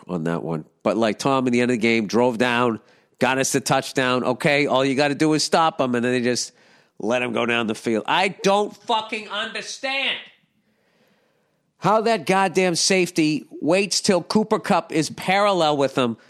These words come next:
and he's not running full speed at that point. Like, what are you doing?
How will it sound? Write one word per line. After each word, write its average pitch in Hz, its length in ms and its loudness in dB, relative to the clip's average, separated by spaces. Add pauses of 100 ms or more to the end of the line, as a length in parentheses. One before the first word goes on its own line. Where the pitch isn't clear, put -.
(2000)
and 156 160 2
he's 151 140 -2
not 180 180 2
running 170 220 2
full 185 260 0
speed 214 300 2
at 180 100 -2
that 147 180 0
point. 156 200 0
Like, 143 160 0
what 196 160 2
are - 20 2
you 185 140 2
doing? 202 360 2